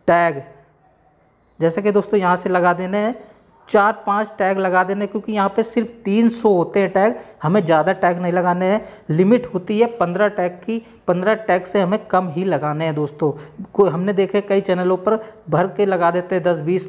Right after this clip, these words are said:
टैग लगा, हैशटैग लगा देते, लेकिन नहीं दोस्तों, हमें सिर्फ छः सात टैग लगाने हैं दोस्तों। तो यहाँ पे हम, जैसे कि दोस्तों, यहाँ पे देख सकते हैं,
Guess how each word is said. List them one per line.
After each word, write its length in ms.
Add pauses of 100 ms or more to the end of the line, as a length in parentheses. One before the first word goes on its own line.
(100)
टैग 200
लगा, 280 (560)
हैशटैग 440
लगा 200
देते, 200
लेकिन 200
नहीं 300
दोस्तों, 340 (260)
हमें 180
सिर्फ 420
छः 160
सात 320
टैग 180
लगाने 360
हैं 100
दोस्तों। 320 (300)
तो 60
यहाँ 260
पे 60
हम, 160
जैसे 260
कि 120
दोस्तों, 340
यहाँ 160
पे 120
देख 140
सकते 260
हैं, 180